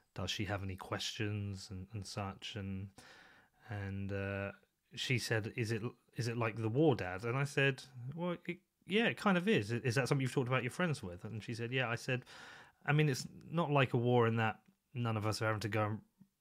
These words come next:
go to a front line with a gun, but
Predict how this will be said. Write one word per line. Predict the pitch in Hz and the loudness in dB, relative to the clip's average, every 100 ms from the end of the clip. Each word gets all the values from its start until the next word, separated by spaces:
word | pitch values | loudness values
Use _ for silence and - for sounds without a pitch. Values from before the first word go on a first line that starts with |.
| _ _ _ _ | _ _ _ _
go | - 110 98 | -2 0 0
to | 117 | -2
a | 101 | -2
front | - 113 | 0 0
line | 117 107 | 2 0
with | 107 | 0
a | 101 | 0
gun, | 139 147 113 | 4 4 4
but | 104 113 107 | 2 0 0